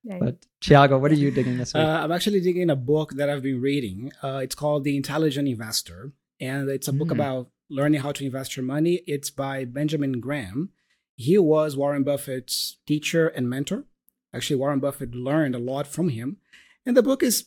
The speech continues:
Speaker 3: designed for the average investor to learn how to apply the principles of value investing when choosing companies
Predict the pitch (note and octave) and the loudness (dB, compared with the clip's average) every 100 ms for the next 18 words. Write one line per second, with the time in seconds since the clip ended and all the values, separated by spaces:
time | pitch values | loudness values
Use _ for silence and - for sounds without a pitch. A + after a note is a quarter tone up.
0 | - D3+ D#3 E3 F3+ F#3+ - E3 D#3+ E3 | -6 -2 2 2 2 0 -2 -2 -2 0
1 | D#3+ E3 D3+ D#3 C#3+ D3+ - E3 D#3+ - | 0 0 0 0 0 -4 -4 -4 -6 -6
2 | D#3 D3 C#3 C3+ C3 C3 D#3+ F3+ E3+ D#3+ | -4 -2 -2 -4 -6 0 2 2 2 2
3 | C#3 C3 D3+ - C#3+ C3+ C3+ C#3+ C3 A#2 | 0 -4 -6 -6 -8 -8 -8 -8 -8 -6
4 | C#3+ C#3+ D3+ C#3 C3 B2 A2+ C#3+ D3 C#3 | -4 -4 -6 -6 -4 -6 -4 -4 -2 -2
5 | B2 C3+ C3+ F3+ F#3+ - _ - G3 G3 | -4 -8 -6 -4 -6 -10 _ -6 -2 0
6 | F#3 E3 C#3+ C3 D3 C#3 C#3 C3+ - | 0 0 0 -2 -6 -6 -6 -6 -8